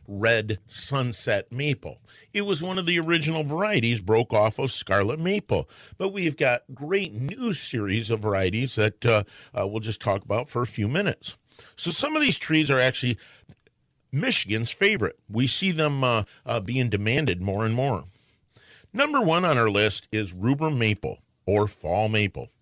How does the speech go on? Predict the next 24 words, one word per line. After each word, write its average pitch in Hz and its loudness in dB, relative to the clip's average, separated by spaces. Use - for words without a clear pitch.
including 131 0
autumn 110 2
blaze. 107 0
Autumn 254 4
blaze 147 4
is 104 -6
one 113 -2
of 101 2
the 87 0
best 127 2
scarlet 113 0
maples. 87 -6
Autumn 127 4
blaze 131 2
is 90 -2
super 151 0
hardy 165 4
with 101 -2
its 92 -2
heritage 135 0
right 107 2
here 131 2
in 131 0
Michigan. 78 -2